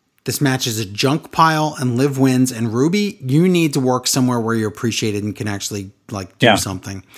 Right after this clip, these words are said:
Speaker 1: This is
Speaker 2: Although
Speaker 1: not good.
Speaker 2: her point was valid. When she, when you had the Riot Squad, she was really good.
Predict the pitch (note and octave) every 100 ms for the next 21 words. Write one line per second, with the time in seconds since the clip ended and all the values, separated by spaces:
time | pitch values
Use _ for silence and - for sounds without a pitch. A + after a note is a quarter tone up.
0 | - - B2 C#3 - B2+ D#3+ F#3 A3 -
1 | - - A2 C#3 F#3+ - A3 A#3 A3+ C#3+
2 | G#3 F3 A2 - - _ _ _ B2+ A2+
3 | F3 F#3 B2 D#2+ - _ _ _ _ _
4 | _ _ _ _ _ - C#3+ - G#3 G#3
5 | B2+ B2+ D3+ D3+ C#3+ F#3 E3 C3+ D3 C#3+
6 | A2+ - F#2 D#2+ - - A#2 C#3 D#3+ D#3
7 | E3 E3 C3 C#3 C#3 C#3 C3